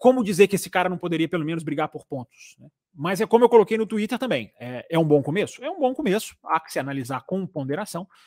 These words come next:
Não quer dizer que a gente tem que tirar conclusões precipitadas. Gente, cadê a live aqui, a tela? Sumiu a minha tela aqui, não sei, eu tô no ar ainda?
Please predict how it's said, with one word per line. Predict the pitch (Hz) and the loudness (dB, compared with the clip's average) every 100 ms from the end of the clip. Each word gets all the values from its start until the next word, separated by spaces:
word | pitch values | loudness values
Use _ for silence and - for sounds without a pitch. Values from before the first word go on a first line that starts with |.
| _ 180 | _ 0
Não | 233 | 0
quer | 214 185 | 4 2
dizer | 151 131 147 | 2 -2 -2
que | - 127 | -2 -6
a | 120 | -6
gente | 135 - | -6 -6
tem | 127 | -8
que | |
tirar | - 143 127 | -8 -8 -6
conclusões | 202 202 151 135 131 | -6 -4 -4 -4 -8
precipitadas. | - 135 - 175 175 208 185 - _ _ _ _ _ | -10 -12 -12 -10 -8 -8 -14 -20 _ _ _ _ _
Gente, | 175 - | -14 -10
cadê | 160 226 | -8 -6
a | |
live | 151 127 113 | -4 -4 -8
aqui, | - | -14
a | 110 | -14
tela? | 131 107 | -12 -14
Sumiu | 101 - 170 185 | -14 -8 -6 -4
a | 175 | -6
minha | 135 | -8
tela | - 139 113 | -8 -10 -10
aqui, | - | -14
não | 190 | -16
sei, | 147 175 | -14 -16
eu | 147 | -12
tô | 180 | -8
no | 156 | -6
ar | 147 | -6
ainda? | 143 196 | -6 -10